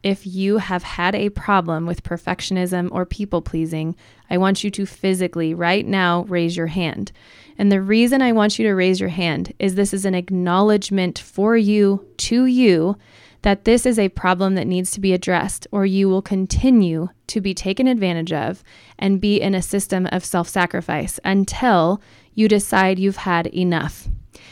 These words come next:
And some people get to the end of their lives. They get into their seventies, their eighties, and sometimes their nineties, and they are still self-sacrificing. They are still living their lives in a way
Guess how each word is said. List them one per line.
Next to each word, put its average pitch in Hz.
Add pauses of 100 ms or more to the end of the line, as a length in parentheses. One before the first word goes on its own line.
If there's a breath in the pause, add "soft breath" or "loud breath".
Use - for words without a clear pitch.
(120 loud breath)
And 196
some 254
people 247
get 202
to 214
the 196
end 220
of 196
their 185
lives. 190
They 190
get 196
into 196
their 196
seventies, 180
their 185
eighties, 185 (380 loud breath)
and 190
sometimes 214 (140)
their 202
nineties, 202 (360 soft breath)
and 220
they 214
are 208
still 208 (240 soft breath)
self-sacrificing. 190
They 185
are 185
still 214
living 190
their 175
lives 202
in 180
a 180
way 180